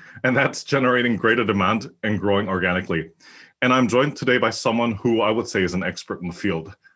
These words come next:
So coming to us live from London, England, Mister Tom Whatley.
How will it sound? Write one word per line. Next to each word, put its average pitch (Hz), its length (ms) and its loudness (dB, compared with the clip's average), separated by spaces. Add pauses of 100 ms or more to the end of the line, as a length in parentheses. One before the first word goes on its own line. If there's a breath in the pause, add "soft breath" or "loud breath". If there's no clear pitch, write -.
(160 soft breath)
So 120 260 0
coming 151 300 2
to 151 100 2
us - 120 -2
live 127 320 4
from 113 140 0
London, 120 320 0
England, 117 380 0
Mister 104 240 -6
Tom 120 260 0
Whatley. 131 480 2